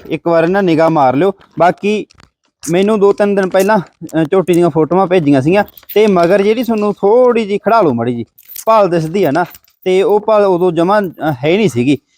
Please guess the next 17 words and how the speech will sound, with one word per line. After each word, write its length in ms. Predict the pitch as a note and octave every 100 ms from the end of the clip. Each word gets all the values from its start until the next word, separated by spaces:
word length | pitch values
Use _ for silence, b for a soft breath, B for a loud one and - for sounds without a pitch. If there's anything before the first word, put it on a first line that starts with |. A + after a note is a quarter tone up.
| _
ਤੇ 80 | G3+
ਹੁਣ 240 | E3+ F#3+
ਥੋੜੀ 220 | F3+ F#3+ A#3
ਜਿਹੀ 100 | A3
ਭਾਲ 260 | G#3 F#3
ਜ਼ਰੂਰ 320 | C#3 D3 D#3+
ਕਰੇ। 280 | F#3 F3+ F3 - _ -
ਬਾਕੀ 380 | E3+ F3 G3 F3+ -
ਨੇੜੇ 300 | E3 E3 E3+
ਆਪਾਂ 220 | E3+ E3+
ਕੈਮਰਾ 320 | D#3 E3 D#3+ D#3+ - D3
ਲਾ 180 | C#3+ C3+
ਕੇ 120 | D3
ਤੁਹਾਨੂੰ 340 | C#3 - D3+
ਦਿਖਾ 240 | C3+ B2+ B2
ਦਿੰਦੇ 140 |
ਹਾਂ। 80 | C3+